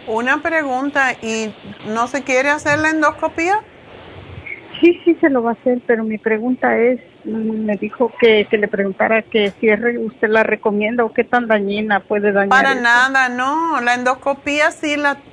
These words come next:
Speaker 1: la sedan un poquito, no es
Speaker 2: Sí, la van a
Speaker 1: anestesia,
Speaker 2: sedar,
Speaker 1: la
Speaker 2: dice.
Speaker 1: sedan y le meten esa camarita por la
Speaker 2: Ujú.
Speaker 1: garganta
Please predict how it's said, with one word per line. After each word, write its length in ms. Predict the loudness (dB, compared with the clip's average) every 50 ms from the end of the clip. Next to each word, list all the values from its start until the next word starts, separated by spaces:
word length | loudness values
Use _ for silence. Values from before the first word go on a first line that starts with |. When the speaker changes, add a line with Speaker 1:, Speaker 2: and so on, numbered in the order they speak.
| -10
Speaker 1:
la 560 | -4 0 2 4 4 4 4 4 2 2 0 -4 -6 -10 -10 -12 -14 -14 -14 -16
sedan 680 | -16 -16 -8 -2 0 2 2 2 2 0 0 0 0
un 160 | -2 -4 -4 -4
poquito, 640 | -4 -6 -4 -4 -4 -4 -4 -4 -4 -2 -2 -2 -4 -8 -16 -20 -20 -20 -20 -20 -20 -18 -10 -6
no 180 | -2 0 2 2
es 140 | 0 0
Speaker 2:
Sí, 180 | 0 0 0 0
la 140 | 0 0 -2
van 140 | -2 0 0
a 20 |
Speaker 1:
anestesia, 300 | 2 2 0 0 -2 -2
Speaker 2:
sedar, 240 | 0 2 2 2 2
Speaker 1:
la 120 | 2 0
Speaker 2:
dice. 160 | 0 0 -2
Speaker 1:
sedan 600 | -2 0 0 2 0 2 2 0 0 0 -2 -6 -6 -8
y 260 | -6 -4 -2 -2 -2 -2
le 220 | -2 -2 -2 -2
meten 400 | -2 -2 -4 -4 -4 -4 -4 -4
esa 280 | -4 -4 -2 -2 -2 0
camarita 920 | 2 2 2 2 2 0 0 0 -2 -4 -6 -6 -4 -2 0 0 -2 -4 -10 -20 -20 -20 -20 -18 -18 -18 -18 -18 -18 -18 -12 -6
por 200 | -2 0 0 2
la 300 | 2 2 4 4 4 4 2
Speaker 2:
Ujú. 80 | 2
Speaker 1:
garganta 840 | 2 0 0 0 0 2 2 2 0 -2 -4 -2 -2 -2 -2 -2 -4